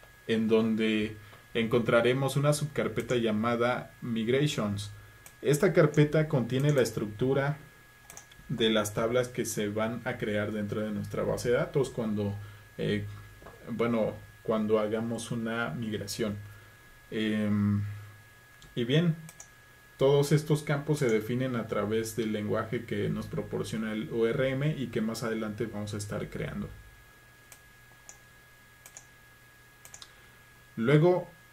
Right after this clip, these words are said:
contenemos una carpeta llamada public, donde se van a almacenar todos los archivos estáticos, archivos C S S, imágenes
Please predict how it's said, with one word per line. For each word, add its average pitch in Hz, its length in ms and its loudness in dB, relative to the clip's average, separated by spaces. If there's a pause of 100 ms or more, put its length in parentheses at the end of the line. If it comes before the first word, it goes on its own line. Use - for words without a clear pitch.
contenemos 135 600 2
una 139 640 6 (720)
carpeta 131 480 2
llamada 120 480 0
public, 151 440 2 (560)
donde 135 400 4
se 147 140 2
van 131 160 2
a 139 40 0
almacenar 120 640 -2
todos 139 220 0
los 123 160 -2
archivos 117 460 -2
estáticos, 120 880 -4
archivos 110 460 -4
C 104 160 -2
S 107 320 -2
S, 127 240 -2
imágenes 123 720 -2